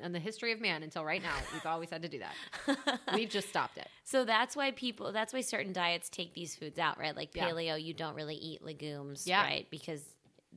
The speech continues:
Speaker 2: because
Speaker 1: That's,
Speaker 2: you're
Speaker 1: they're
Speaker 2: not supposed to break them
Speaker 1: acknowledging.
Speaker 2: down.
Speaker 1: Yeah, they're acknowledging that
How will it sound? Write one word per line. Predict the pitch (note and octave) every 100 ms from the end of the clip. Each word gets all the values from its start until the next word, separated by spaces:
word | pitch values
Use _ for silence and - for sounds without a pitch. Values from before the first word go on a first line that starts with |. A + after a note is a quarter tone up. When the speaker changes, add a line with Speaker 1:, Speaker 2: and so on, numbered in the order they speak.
| - -
Speaker 2:
because | E3+ A3
Speaker 1:
That's, | A#3+ E4+ -
Speaker 2:
you're | -
Speaker 1:
they're | A#3+ C4+
Speaker 2:
not | B3
supposed | G3+
to | G3+
break | C4+ G#3+
them | D#3+
Speaker 1:
acknowledging. | D#3
Speaker 2:
down. | F3 G#3 - _
Speaker 1:
Yeah, | G3+ F#3+
they're | G#3+ A#3
acknowledging | G3+ G3 A3+ D#4 G#3 D3 - B2+ D#3+
that | F3+ E3+ D#3+